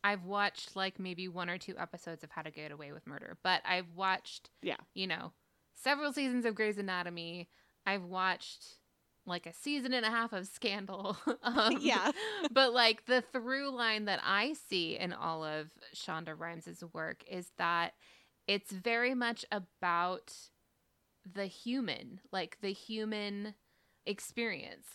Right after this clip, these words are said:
Speaker 1: like,
Speaker 2: Yeah.
Speaker 1: human relationships with one another. Like, that's, I think that's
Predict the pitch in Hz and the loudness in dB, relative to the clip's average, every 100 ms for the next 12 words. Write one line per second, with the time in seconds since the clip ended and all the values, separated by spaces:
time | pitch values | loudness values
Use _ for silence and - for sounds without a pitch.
0 | - 180 165 202 220 247 247 196 156 131 | -2 2 2 2 -2 -2 0 -2 -4 -10
1 | 123 - - 233 233 220 214 202 202 196 | -20 -20 -12 -2 -2 0 -2 -2 -4 -6
2 | 180 180 180 165 160 - 220 - 226 - | -8 -6 -4 -2 -4 -4 -6 -4 -6 -8
3 | 185 180 180 - 170 165 165 190 247 220 | -10 -4 -6 -6 -10 -8 -8 -4 -4 -2
4 | 220 214 202 202 - 170 - 196 190 - | -2 -2 -4 -6 -2 -2 0 4 4 4
5 | - - - 196 208 180 180 175 - | -8 -8 0 0 0 -2 -2 -2 -8